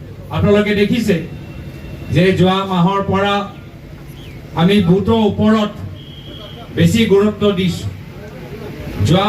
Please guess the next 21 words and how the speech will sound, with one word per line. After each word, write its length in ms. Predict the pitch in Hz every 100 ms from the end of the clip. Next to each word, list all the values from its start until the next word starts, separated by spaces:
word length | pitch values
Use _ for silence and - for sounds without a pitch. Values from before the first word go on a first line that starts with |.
| 214
মাহত 360 | 214 214 226 220 - - - - - - - - - - - - 135
বুথ 200 | 185 220 220
কৰ্মীৰ 360 | 214 214 220 220
লগত 280 | 214 220 220 - - - - - - - - - - -
মত 180 | 185 196 202
বিনিময় 460 | 208 220 220 220 185
হ'ল। 160 | 220 220 - - - - - - - - - - - 185
এই 100 | 220 226
মাহত 380 | 220 202 226 233 - - - - - - - -
প্ৰত্যেক 380 | - 208 - 226 185
বুথত 340 | 208 214 233 175 196
গৈ 200 | 233 233 220 - - - - - - - - - - - - -
স্থানীয় 440 | - 208 226 226 226 214
ৰাইজৰ 380 | 214 220 220 214 -
সমস্যা 480 | 202 233 - - 233 233 - - - - - - - - -
আমি 140 | 185 214 202
অনলাইন 340 | 214 220 214 214 -
পৰ্টেল 340 | 202 208 214 202 185
যোগেদি 320 | 196 208 208 190
ল'বলৈ 300 | 180 180 180 170
চেষ্টা 260 | 156 -